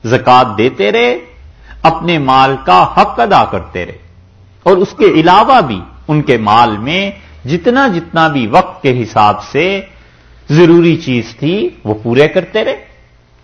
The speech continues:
زکوٰۃ دے دی، لیکن زکوٰۃ دینے کے باوجود فیملی میں کوئی پرابلم آ گئی،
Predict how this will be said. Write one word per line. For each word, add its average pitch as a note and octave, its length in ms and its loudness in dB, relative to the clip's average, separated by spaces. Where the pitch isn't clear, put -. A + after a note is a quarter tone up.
زکوٰۃ B2 540 0
دے A#2 140 0
دی، F3 180 -4
لیکن D3+ 260 0
زکوٰۃ C3 500 2
دینے C3+ 280 -4
کے D3 100 -4
باوجود A#2+ 680 -2
فیملی C#3 340 2
میں A#2+ 120 -2
کوئی A2+ 160 -4
پرابلم G#2 520 -2
آ G2 120 -2
گئی، D3 260 -2